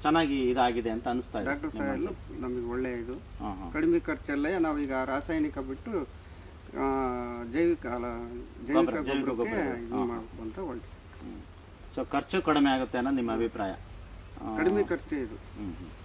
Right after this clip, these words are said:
Speaker 1: ಸರ್, ಈಗ ನೀವು ಕಾಯಿನಲ್ಲಿ, ಆ, ಸಿಪ್ಪೆಗಳು ಈ ಹೆಚ್ಚು ಇದು ಆಗ್ತಾ ಇತ್ತು, ದಪ್ಪ ಇರ್ತಾ ಇತ್ತು. ಇವಾಗ ಈ ಸರಿ ಇದನ್ನ ಬಳಸಿದ ಮೇಲೆ ಸಿಪ್ಪು ಕಡಿಮೆ ಆಗಿ ಕಾಯಿ ತೂಕ ಜಾಸ್ತಿ ಆಗಿದೆ ಅಂತಕ್ಕಂಥದ್ದು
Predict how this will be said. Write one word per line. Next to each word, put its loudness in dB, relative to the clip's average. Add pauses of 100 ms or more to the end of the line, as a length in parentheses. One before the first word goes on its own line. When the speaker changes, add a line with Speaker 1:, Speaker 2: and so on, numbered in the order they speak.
(720)
Speaker 1:
ಸರ್, 4
ಈಗ 8 (840)
ನೀವು 6
ಕಾಯಿನಲ್ಲಿ, 6 (580)
ಆ, 8
ಸಿಪ್ಪೆಗಳು 8
ಈ 2
ಹೆಚ್ಚು 4
ಇದು 4
ಆಗ್ತಾ 0
ಇತ್ತು, 0 (120)
ದಪ್ಪ 0
ಇರ್ತಾ 2
ಇತ್ತು. -4
ಇವಾಗ 4
ಈ 8
ಸರಿ 4
ಇದನ್ನ 4
ಬಳಸಿದ 4
ಮೇಲೆ 2 (240)
ಸಿಪ್ಪು 2
ಕಡಿಮೆ 8
ಆಗಿ 6 (220)
ಕಾಯಿ 10
ತೂಕ 4
ಜಾಸ್ತಿ 4
ಆಗಿದೆ 2
ಅಂತಕ್ಕಂಥದ್ದು -4